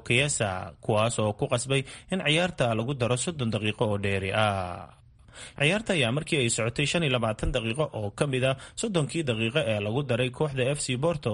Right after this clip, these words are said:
waxaa gool u dhaliyey ciyaaryahankooda Oliveira, kaas oo wadnaha gooyey kooxda Juventus. Kooxdii martida loo ahaa ee Juventus ayaa daqiiqadihii u dambeeyey gool la timid, kaas oo uu dhaliyey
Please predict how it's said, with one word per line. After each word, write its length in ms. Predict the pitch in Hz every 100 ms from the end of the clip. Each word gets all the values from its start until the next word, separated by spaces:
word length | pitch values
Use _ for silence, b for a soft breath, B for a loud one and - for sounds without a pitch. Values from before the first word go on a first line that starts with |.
| 104
waxaa 260 | 117 113
gool 280 | 104 123 127
u 60 | 139
dhaliyey 300 | 127 127 135 143 B -
ciyaaryahankooda 680 | 151 160 208 147 - 123 123
Oliveira, 720 | 113 107 101 131 135 104 95
kaas 380 | - 113 127 -
oo 120 | 101
wadnaha 280 | 101 117 131
gooyey 400 | 110 113 123 135 B B -
kooxda 440 | 208 170 123 104
Juventus. 1080 | 107 95 98 - 135 117 104 98 - - - _ B B B
Kooxdii 320 | - 208 202 202
martida 380 | 156 147 175 147
loo 160 | 156
ahaa 320 | 127 131 156 131
ee 80 | 120
Juventus 640 | 113 120 120 151 110 98 -
ayaa 180 | 113 101
daqiiqadihii 500 | 104 104 120 143 135
u 60 |
dambeeyey 380 | 147 131 120 131 135
gool 300 | 151 147 127
la 100 | 143
timid, 340 | - 131 143 -
kaas 260 | 139 156
oo 100 | 135 135
uu 100 | 151
dhaliyey 360 | 127 127 156